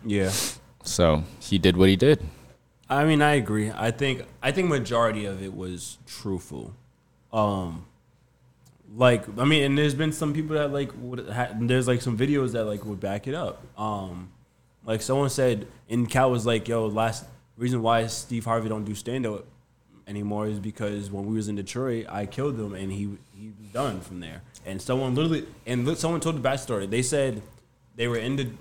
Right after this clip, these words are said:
Speaker 1: it was, like, a year prior, Cat Williams,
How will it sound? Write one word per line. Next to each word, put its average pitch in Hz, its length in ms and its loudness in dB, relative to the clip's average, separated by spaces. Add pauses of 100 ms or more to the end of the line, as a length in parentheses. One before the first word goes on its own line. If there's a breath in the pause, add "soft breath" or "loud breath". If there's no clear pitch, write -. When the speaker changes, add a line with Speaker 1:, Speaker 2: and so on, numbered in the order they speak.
(600)
Speaker 1:
it 117 100 -6
was, 123 220 0
like, 110 240 -2 (580)
a 107 80 -6
year 117 420 0 (200)
prior, 98 520 -2 (640 soft breath)
Cat 123 240 -4
Williams, 117 600 -4